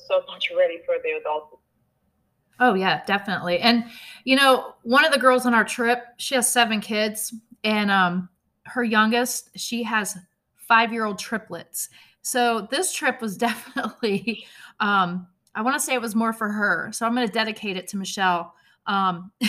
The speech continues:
Speaker 2: <laughs> this particular trip because she needed it. Um, so this trip, I wanna talk about five reasons, uh, why every woman needs a girls' weekend.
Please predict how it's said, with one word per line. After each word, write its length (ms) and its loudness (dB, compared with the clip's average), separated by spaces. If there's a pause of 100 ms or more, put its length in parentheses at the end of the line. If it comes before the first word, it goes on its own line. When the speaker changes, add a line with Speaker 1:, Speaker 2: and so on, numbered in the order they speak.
(140)
Speaker 2:
<laughs> 380 -6
this 240 0
particular 520 -4
trip 360 -4 (220)
because 240 -4
she 180 -2
needed 300 -2
it. 200 -6 (420)
Um, 420 0 (640)
so 160 -4
this 240 -2
trip, 320 0
I 80 0
wanna 280 2
talk 240 2
about 360 0
five 260 0
reasons, 600 -8 (540)
uh, 180 -2
why 300 -4
every 240 -4
woman 380 -6
needs 200 -10
a 40 -10
girls' 300 -8
weekend. 500 -16